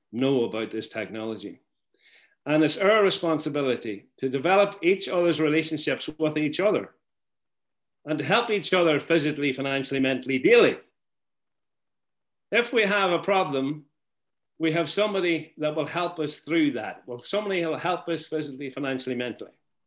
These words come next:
You know, and, and I have worked tirelessly at, at, at providing tools to make the thing easier for you, presentations and books and brochures and everything that we have.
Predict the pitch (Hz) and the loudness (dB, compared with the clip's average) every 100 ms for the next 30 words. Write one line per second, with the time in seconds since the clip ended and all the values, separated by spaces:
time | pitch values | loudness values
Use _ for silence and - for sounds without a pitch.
0 | _ _ _ _ _ _ _ _ _ _ | _ _ _ _ _ _ _ _ _ _
1 | _ _ - 139 151 151 156 156 151 180 | _ _ -8 -2 0 0 -2 0 2 2
2 | 175 165 156 127 - _ 160 143 180 175 | 2 2 0 -4 -14 _ -4 2 2 2
3 | - 165 170 160 147 151 147 143 127 135 | 2 2 4 2 0 -2 -2 -2 -2 -4
4 | 127 135 131 135 123 151 143 123 165 175 | -4 -2 -4 0 2 4 2 2 4 6
5 | 165 151 143 143 131 131 139 139 143 160 | 6 2 0 0 -2 -6 -4 0 0 0
6 | 151 160 151 135 139 127 135 156 160 165 | -2 0 0 0 -4 -4 -2 2 2 0
7 | 127 117 139 170 - - 120 156 170 160 | -4 0 2 2 0 -8 -2 0 0 -2
8 | 143 151 151 139 120 127 127 180 170 | -4 -2 -2 0 -2 -2 0 2 2